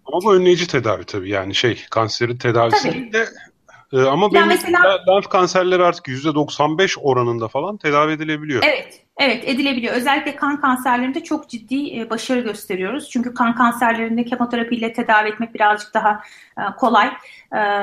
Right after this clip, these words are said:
Speaker 2: özellikle kemik iliği nakli vesaire gibi yöntemlerle vücutta kalan kanser üreten, e, ilik hücrelerini ortadan kaldırıp onları sağlıklı hücrelerle, e, değiştirmek gibi yöntemler mümkün. İşte bu tip yöntemlerle özellikle kan kanserleri veya başka,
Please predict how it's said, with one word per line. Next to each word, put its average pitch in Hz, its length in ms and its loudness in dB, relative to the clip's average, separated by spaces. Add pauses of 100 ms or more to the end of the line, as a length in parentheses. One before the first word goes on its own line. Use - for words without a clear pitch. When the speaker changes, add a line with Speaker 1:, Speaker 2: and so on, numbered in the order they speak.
(120)
Speaker 2:
özellikle 240 580 0
kemik 247 300 2
iliği 226 200 -2
nakli 220 340 -2
vesaire 226 380 0
gibi 208 220 -10
yöntemlerle 208 760 -2
vücutta - 360 -12
kalan 208 460 -2
kanser 202 360 -2
üreten, 208 540 -2
e, 190 240 -10
ilik 208 300 -10
hücrelerini 202 480 -2
ortadan 214 500 -2
kaldırıp 208 360 2
onları 202 220 -4
sağlıklı 202 440 0
hücrelerle, 196 640 2 (400)
e, 104 380 -6 (1600)
değiştirmek 233 840 4
gibi 220 160 -2
yöntemler 214 640 2
mümkün. 175 240 -2
İşte 247 240 0
bu 311 80 6
tip 330 180 2
yöntemlerle 240 680 2
özellikle 247 520 0
kan 247 240 2
kanserleri 226 540 -2
veya 214 220 2
başka, 240 420 0